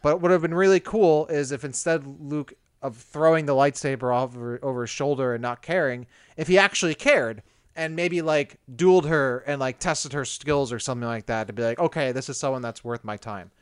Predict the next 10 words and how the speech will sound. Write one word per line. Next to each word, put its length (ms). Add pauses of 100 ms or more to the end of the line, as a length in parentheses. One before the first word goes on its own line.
(400)
Like, 220
it 60
would 120
be 80
cool 540 (760)
if 120
maybe 320
this 200
new 140
character 560